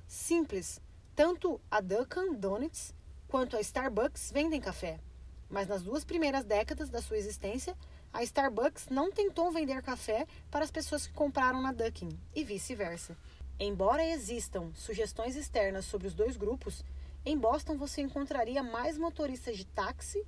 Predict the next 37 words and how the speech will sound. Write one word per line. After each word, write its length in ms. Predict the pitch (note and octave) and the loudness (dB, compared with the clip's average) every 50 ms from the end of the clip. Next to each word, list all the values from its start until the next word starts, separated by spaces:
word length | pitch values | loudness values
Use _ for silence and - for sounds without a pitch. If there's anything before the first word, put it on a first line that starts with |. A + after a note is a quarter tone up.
| - - - - - - | -6 -16 -18 -18 -12 -8
e 100 | - B3+ | -6 -2
trabalhadores 720 | - B3+ A#3+ A3+ A#3 A3+ A3 G#3+ G3 G3+ G3+ G#3 G#3+ G3 | 2 2 4 6 8 8 8 8 8 6 6 6 4 2
de 80 | E3+ F3 | -4 -4
construção 720 | - G3+ G3 F#3 - F#3+ G3 - - - F#3+ G3 A#3 C4 - - | -4 -4 -6 -6 -6 -6 -6 -6 -4 -4 -4 -4 -4 -6 -6 -6
em 160 | A#3+ A#3+ A3 | -6 -6 -4
um 180 | G#3+ G#3 G#3 G3 | -2 -2 -2 0
Dunkin' 420 | F3 F#3+ G#3 A#3+ - - C4 A3+ | 2 0 0 0 -2 -4 -4 -2
Donuts 520 | F#3+ F3+ F#3 F#3+ A#3 C#4+ - - - - - - - - - - - - - - - - | -2 -2 -2 -2 -2 -4 -4 -6 -8 -8 -10 -14 -18 -16 -16 -18 -18 -18 -18 -16 -12 -6
típico 440 | - - E4 G#4 - - - G4 | 0 0 0 0 0 -2 -2 0
do 120 | F#4 F#4 F4 | 0 0 -4
que 180 | - - - | -4 -2 0
em 120 | F#4 F4+ F4 | 2 2 4
uma 240 | E4+ E4+ E4+ E4+ F4 | 4 4 4 2 2
Starbucks. 720 | D#4+ - - E4+ F4+ D#4+ B3 G#3+ G#3 - - - - - - - - - - - - - - - | 0 2 2 2 4 4 2 2 2 0 -6 -10 -10 -12 -16 -20 -20 -20 -20 -20 -20 -20 -10 -2
A 100 | - G#3 | 2 2
distinção 600 | G#3+ F#3 B3 B3 - - C4+ B3 - - D4 E4 | 2 2 0 -4 -2 -2 -4 -2 -2 0 0 0
real 400 | F4+ F4 E4 B3+ A3+ A#3 C4+ D#4 | 2 2 2 2 4 4 4 4
não 200 | C#4+ C#4 C4+ C4 | 4 2 0 0
era 200 | C4 C#4 D#4 D#4+ | 0 0 0 -2
externa, 640 | D#4 D4+ - - - C#4 A#3+ A3 G3 F#3 E3+ E3 E3+ - - | -2 -4 -6 -4 0 4 4 4 4 2 -2 -6 -8 -10 -8
mas 280 | F#3 F#3 F#3+ F#3 E3 | -6 -4 -4 -4 -4
interna. 640 | G3 C4+ D4 - - G#3+ F#3 F#3 F3+ F3 E3 D#3+ D#3 - - - - - - - - - - | -2 -4 -4 -2 0 0 0 0 -2 -2 -4 -6 -8 -10 -16 -20 -20 -18 -18 -18 -18 -14 -6
A 140 | - - G3 | -2 -2 -2
Starbucks 580 | F#3 - - B3 B3+ A#3 A#3 C4+ E4 - - - | 2 4 4 4 4 4 6 4 4 4 0 -6
passou 300 | - B3+ B3 - - C#4 | -4 -4 -2 0 0 0
a 40 | |
servir 340 | C#4+ - D4 B3 G#3+ A#3+ C4+ | 2 2 0 0 0 0 -2
as 80 | C#4+ - | -2 -2
pessoas 400 | - B3 A#3+ - - C4 B3+ A#3+ | -2 -4 -4 -4 -4 -4 -2 -2
em 100 | C#4 C#4+ | -2 -2
conjunto 680 | C#4 - D4 C4 A#3+ F#3 G3 B3 D4+ E4 - - G#3+ G3+ - - - - - - - - - | 2 0 0 0 0 -2 0 0 0 0 -2 -6 -12 -12 -14 -18 -20 -20 -18 -20 -16 -10 -6
muito 480 | C4+ D4 D#4 E4 F4+ G4 G4+ F#4+ G4+ F#4+ | 0 2 2 4 4 4 4 4 2 2
preciso 500 | F#4 F4 D#4+ - - - C#4+ D#4 C#4+ C#4 | 2 -2 -2 -2 -2 -4 -4 -4 -4 -4
de 100 | C#4+ C#4 | -6 -6
crenças 460 | - - C4+ B3 C4 D#4 C4+ D4+ C#4+ | -4 -2 -2 0 0 -2 -4 -4 -6
sobre 320 | - - D4 C#4 C4 D4 | -4 -2 -2 0 0 -2
café, 480 | - D#4 D#4 D#4 - - B3+ A#3+ B3 | -2 -2 -2 -2 -2 2 2 2 2